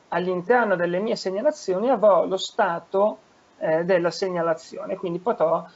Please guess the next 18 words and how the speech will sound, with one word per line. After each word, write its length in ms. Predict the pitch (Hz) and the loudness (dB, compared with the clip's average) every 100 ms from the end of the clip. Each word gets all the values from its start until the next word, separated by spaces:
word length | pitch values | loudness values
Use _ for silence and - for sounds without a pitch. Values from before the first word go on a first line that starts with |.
| - | -10
eh, 160 | 165 165 | -4 0
mantenere 580 | 185 185 196 208 185 170 | 0 0 2 4 4 4
questo 320 | 180 175 180 | 0 0 -4
dialogo 640 | 208 247 156 156 160 185 | 0 0 0 -2 2 0
con 320 | 185 156 156 165 | 2 0 0 -2
gli 100 | 180 | -6
uffici, 720 | 185 - 156 - - 165 165 - _ | -8 -6 -6 -6 -6 -6 -6 -10 _
eh, 160 | 175 160 | -8 -4
comunali 760 | - 208 302 165 147 156 185 185 | -2 0 0 -2 -2 -2 -2 -2
in 60 | |
una 100 | 170 | -2
maniera 360 | 196 175 156 170 | 0 0 2 0
sempre 380 | - 165 165 156 | -2 -6 -4 -4
più 300 | 170 160 156 _ _ - | 0 -2 -2 _ _ -8
innovativa 840 | 165 165 185 185 156 156 165 170 165 | -2 2 2 0 -6 -2 2 2 2
e, 440 | 151 147 147 147 151 | -2 -4 -4 -6 -10
e 60 | 160 | -12
puntuale. 640 | 143 131 - - - - | -14 -16 -10 -10 -10 -18